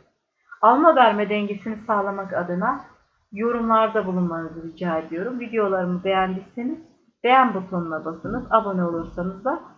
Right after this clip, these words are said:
çok sevinirim. Bir sonraki videolarda görüşmek üzere.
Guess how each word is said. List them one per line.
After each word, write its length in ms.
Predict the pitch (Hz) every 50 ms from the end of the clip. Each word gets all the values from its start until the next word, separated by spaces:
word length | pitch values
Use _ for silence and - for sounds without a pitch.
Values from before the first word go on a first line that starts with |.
| _ _ _
çok 220 | - 226 214 214
sevinirim. 540 | - - 180 165 156 156 147 143 147 147 - - - _ _ _ _ _ _
Bir 160 | 262 277 285 285
sonraki 540 | - - 247 208 190 180 185 180 - 185
videolarda 600 | 175 175 180 180 175 170 170 165 170 175 175 226
görüşmek 600 | 226 220 - 190 185 185 180 - 214 208 202 -
üzere. 380 | 190 180 185 190 196 247 285 277